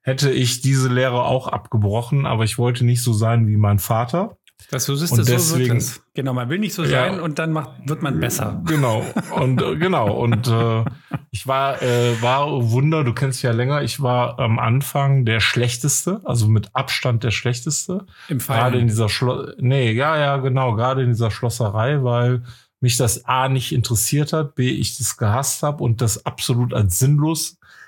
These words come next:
Speaker 1: gesehen hab und, äh, hab
Speaker 2: Das
Speaker 1: dann
Speaker 2: war's
Speaker 1: auch
Speaker 2: ja
Speaker 1: meinen
Speaker 2: vielleicht
Speaker 1: Rüffel
Speaker 2: auch, oder?
Speaker 1: und hab, ja, äh, ich glaub, da hab ich auch meine Sachen her, wenn ich Leute ausbilde,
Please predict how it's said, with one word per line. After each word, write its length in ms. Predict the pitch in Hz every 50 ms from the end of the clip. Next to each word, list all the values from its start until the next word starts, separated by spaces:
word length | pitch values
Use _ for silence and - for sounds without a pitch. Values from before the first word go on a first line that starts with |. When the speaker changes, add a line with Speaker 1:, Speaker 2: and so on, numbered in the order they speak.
| _ _ _ _
Speaker 1:
gesehen 500 | - 127 123 127 139 143 156 156 160 156
hab 220 | 170 175 175 -
und, 440 | - - - 127 127 127 127 123 -
äh, 40 | 135
hab 180 | 113 110 110 -
Speaker 2:
Das 120 | 156 -
Speaker 1:
dann 120 | 131 120 123
Speaker 2:
war's 240 | 147 - - 117 -
Speaker 1:
auch 40 | 127
Speaker 2:
ja 40 | 117
Speaker 1:
meinen 100 | 110 107
Speaker 2:
vielleicht 260 | 104 135 147 - -
Speaker 1:
Rüffel 140 | 160 151 139
Speaker 2:
auch, 260 | 110 104 104 98 -
oder? 360 | 180 131 127 151 160 160 139 - - _ _ _ _ _ _ _ _ _ _ _ _ _
Speaker 1:
und 160 | - 123 113
hab, 160 | 120 131 - -
ja, 300 | 127 131 143 151 147 135
äh, 1200 | 120 123 127 135 123 120 120 120 120 120 120 120 123 123 127 127 123 120 120 120 - - - - - - - - -
ich 280 | - - - 110 - -
glaub, 360 | 123 123 135 139 135 - _ _ _ _ _ _
da 180 | - - 113 113
hab 80 | 120 131
ich 120 | 123 -
auch 120 | 127 113 107
meine 400 | 120 117 117 117 117 117 110 107
Sachen 320 | 107 123 123 123 135 127
her, 240 | 123 123 120 110 113
wenn 180 | 117 113 113 113
ich 200 | - 107 - -
Leute 340 | 120 120 123 120 123 123 -
ausbilde, 720 | 123 131 143 - - - 117 110 107 110 120 139 143